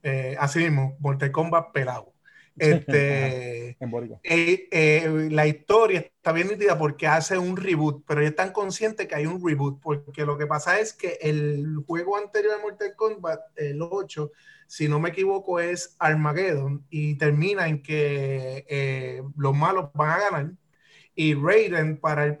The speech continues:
Speaker 1: y todo el mundo está muerto, y Raiden, para evitarlo, hace un reboot. Él coge y va al, y con un amuleto que él tiene, él rebotea todo el universo.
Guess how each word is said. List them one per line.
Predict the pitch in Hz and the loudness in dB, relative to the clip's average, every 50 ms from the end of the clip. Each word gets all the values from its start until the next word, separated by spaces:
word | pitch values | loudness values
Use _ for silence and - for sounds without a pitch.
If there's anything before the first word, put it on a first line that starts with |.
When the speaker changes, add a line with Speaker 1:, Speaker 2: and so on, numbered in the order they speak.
| - | -4
Speaker 1:
y | 147 143 143 | -4 -4 2
todo | 143 147 | 2 4
el | 147 156 | 4 4
mundo | 170 180 202 196 | 2 0 -2 -2
está | - 208 | 0 -2
muerto, | 202 208 202 175 147 135 - 151 151 156 | -2 0 -2 -2 -2 -4 -4 -4 -4 -4
y | 165 143 139 135 | -2 -4 -4 -2
Raiden, | 139 147 147 151 156 165 165 165 | 0 2 2 2 2 0 -2 -2
para | 185 185 190 196 | -2 0 0 0
evitarlo, | 196 196 196 196 220 220 220 202 185 156 151 147 151 151 151 - - | -2 -2 -2 2 4 4 4 2 0 -2 0 0 0 0 -4 -2 -2
hace | 165 175 175 - - 185 165 | -2 -2 -2 -2 -4 -2 -2
un | 156 175 190 190 180 | -2 -2 -2 -6 -6
reboot. | - 175 160 147 139 147 151 147 135 - _ - | -6 -4 -4 -2 -2 -2 -2 -4 -6 -8 _ -8
Él | 147 139 151 151 151 - | -6 -6 -6 -6 -8 -10
coge | - 175 185 185 190 180 | -8 -8 -8 -6 -4 -4
y | 170 | -4
va | 156 156 165 | -2 -2 -2
al, | 180 185 - _ _ _ _ _ - - - - _ - | -4 -4 -8 _ _ _ _ _ -20 -20 -20 -20 _ -6
y | 156 156 151 151 151 147 147 147 143 139 143 143 139 - | -4 -2 -2 -2 -2 -2 -2 -2 -2 -2 -2 -4 -6 -4
con | 151 147 147 147 147 | -2 0 2 2 2
un | 156 165 | 2 0
amuleto | 170 180 190 190 196 196 202 190 | 0 -2 -2 -2 -2 -2 -2 -2
que | 196 202 | -2 -4
él | 196 196 | -4 -4
tiene, | - 226 220 202 180 156 151 160 151 _ _ _ _ _ _ _ | -4 -2 -2 -2 0 -2 -4 -4 -6 _ _ _ _ _ _ _
él | - 147 147 160 165 175 175 175 170 170 165 151 | -2 0 0 0 0 -2 -4 -4 -4 -6 -6 -6
rebotea | 147 151 151 151 147 147 147 143 139 143 143 143 139 156 165 185 196 185 170 - | -4 -2 0 2 2 2 2 0 -2 -2 -2 -2 -2 -2 0 0 0 0 -2 -2
todo | 170 165 170 175 175 170 170 165 | -4 -4 -2 -2 0 0 2 2
el | 156 156 | 2 2
universo. | 156 151 147 139 151 151 143 135 139 - 131 - _ | 2 2 2 4 4 4 4 4 0 -6 -12 -16 _